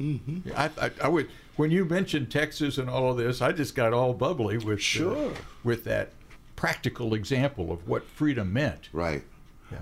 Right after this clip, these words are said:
Speaker 1: And, and as you know, and I'm sure that a majority of the listeners, that there's a real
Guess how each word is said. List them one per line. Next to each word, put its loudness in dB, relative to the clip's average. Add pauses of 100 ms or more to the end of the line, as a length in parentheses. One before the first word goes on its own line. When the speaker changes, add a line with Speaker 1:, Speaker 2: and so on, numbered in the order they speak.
Speaker 1:
And, 2
and 2
as 2
you 2
know, 0 (140)
and 0
I'm 0
sure 2
that 2 (100)
a -2
majority 2
of 2
the 0
listeners, -2 (440)
that 0
there's 2
a 2
real 2